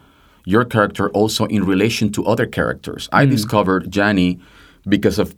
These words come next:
Speaker 1: Penelope playing Donatella, and
Speaker 2: Yeah.
Speaker 1: then Penelope discovered Donatella also in, in, in, in, in relation to Gianni and with Antonio, played
Speaker 2: Yeah.
Speaker 1: by Ricky Martin. We did that.
Speaker 2: Totally.
Speaker 1: We, we came with some ideas,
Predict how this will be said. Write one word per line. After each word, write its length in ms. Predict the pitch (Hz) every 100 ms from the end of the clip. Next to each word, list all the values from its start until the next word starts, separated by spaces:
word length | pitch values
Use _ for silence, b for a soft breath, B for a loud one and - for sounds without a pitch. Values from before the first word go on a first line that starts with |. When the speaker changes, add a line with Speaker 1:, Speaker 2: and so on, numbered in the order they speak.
| _ _ -
Speaker 1:
Penelope 460 | 104 104 110 104
playing 340 | 101 107 101 98
Donatella, 600 | 98 92 120 131 104 90
and 140 | 92 120
Speaker 2:
Yeah. 60 | 95
Speaker 1:
then 140 | 92
Penelope 480 | 87 95 123 139 117
discovered 480 | 98 95 - 104 98
Donatella 560 | 98 95 107 131 113 -
also 440 | 110 107 113 107
in, 320 | - 107 104 104 B B B
in, 440 | 107 107 101 95 -
in, 180 | 104 104
in, 140 | 104 101
in 160 | 104
relation 400 | 104 107 113 110
to 100 | 107
Gianni 460 | 95 110 127 104 101
and 240 | 98 87
with 160 | 95 95
Antonio, 500 | 92 95 120 120 95
played 240 | 87 101 101
Speaker 2:
Yeah. 80 |
Speaker 1:
by 60 | 101
Ricky 300 | 90 101 -
Martin. 360 | 80 117 123 85
We 120 | 90
did 220 | 90 147
that. 220 | 90 60 - _ -
Speaker 2:
Totally. 380 | - 113 104 107 _ _ -
Speaker 1:
We, 580 | 95 113 117 123 123 - _ _ _ _ _ _ _ _ _
we 160 | 107 110
came 220 | - 156
with 140 | 151
some 180 | - 110
ideas, 600 | 92 90 135 113 - -